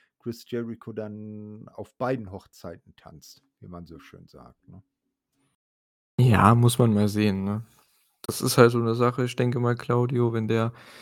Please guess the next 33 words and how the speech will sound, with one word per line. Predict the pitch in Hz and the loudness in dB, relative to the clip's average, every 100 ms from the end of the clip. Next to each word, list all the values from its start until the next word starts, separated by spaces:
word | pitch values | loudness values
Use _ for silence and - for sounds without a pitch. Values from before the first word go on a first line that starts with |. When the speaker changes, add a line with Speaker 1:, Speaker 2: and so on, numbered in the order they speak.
| - - - | -20 -20 2
Speaker 2:
der | 117 | 6
wurde | 113 127 | 8 8
ja | 120 | 6
reingebracht, | 104 110 117 - 110 101 | 2 0 0 -4 -6 -6
um | 101 107 | -10 -8
Ring | 107 | -8
of | 98 | -6
Honor | 104 104 95 | -6 -6 -6
World | 95 - | -8 -10
Champ | 98 101 | -12 -12
zu | 117 | -12
werden. | 104 104 107 | -10 -10 -10
Also | 101 | -12
von | 107 101 | -10 -8
daher, | 101 104 110 _ _ - - _ _ _ - | -8 -8 -10 _ _ -20 -20 _ _ _ -4
äh, | 104 104 101 101 | -2 0 -2 -4
d-, | 107 - - | -6 -8 -10
wird | 123 117 110 110 | -6 -2 2 4
der | 104 | 2
bestimmt | 107 - - - 120 120 - | 0 -8 -6 0 2 2 0
auch | 113 110 - | 0 0 0
jetzt | 107 - | -6 -2
bald | 107 107 | 0 0
wieder | 107 104 | 0 -4
diesen | 101 107 | -6 -6
Titel | - 104 101 | -4 -2 2
haben, | 104 107 104 | 4 4 2
wenn's | 104 - | 0 0
dann | 104 | -2
ins | 101 101 | -2 -2
T | - 101 | -6 -6
V | 101 104 | -4 -2
geht. | 113 120 | 2 2